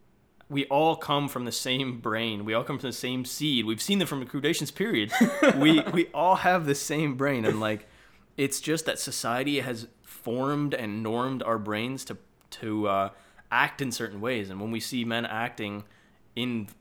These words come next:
Speaker 1: in ways of violence and aggression, we play it off with these phrases that we've been going through. And it's, it's scary. It's honestly scary.
Speaker 2: Bro, the Croods low-key is, like, a perfect example of what we're talking about, bro. You got, like,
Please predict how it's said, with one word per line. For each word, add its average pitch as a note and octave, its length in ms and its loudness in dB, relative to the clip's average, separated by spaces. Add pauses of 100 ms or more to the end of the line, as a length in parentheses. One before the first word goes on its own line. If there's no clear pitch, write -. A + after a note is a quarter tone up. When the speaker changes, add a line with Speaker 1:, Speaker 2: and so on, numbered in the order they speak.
Speaker 1:
in B2+ 180 -4
ways B2 240 2
of A2 80 -4
violence A#2+ 360 -2
and A2+ 100 -6
aggression, A2 520 -4
we B2 120 -4
play D3+ 240 -2
it C#3 60 0
off C#3+ 220 2
with A#2 120 -4
these A#2 180 -4
phrases C#3 320 -6
that G#2 100 -4
we've G2 140 -6
been F#2+ 140 -8
going F2 200 -14
through. - 180 -20 (600)
And G#2+ 120 -10
it's, - 240 -10
it's - 180 -10
scary. G#2 420 -4 (220)
It's - 120 -12
honestly A#2+ 260 -4
scary. - 300 -14 (140)
Speaker 2:
Bro, D#3+ 200 2
the B2+ 80 -4
Croods B3 480 -6
low-key G3+ 480 -4
is, E3+ 220 -6
like, D3+ 280 -2
a B2+ 80 -2
perfect E3 600 -6
example C3+ 640 -4
of A2+ 140 -6
what A#2 180 -6
we're A#2+ 140 -4
talking B2 460 -4
about, G2+ 380 -6
bro. A2+ 180 -6
You A2+ 180 -12
got, A#2 320 -4
like, A2 380 -4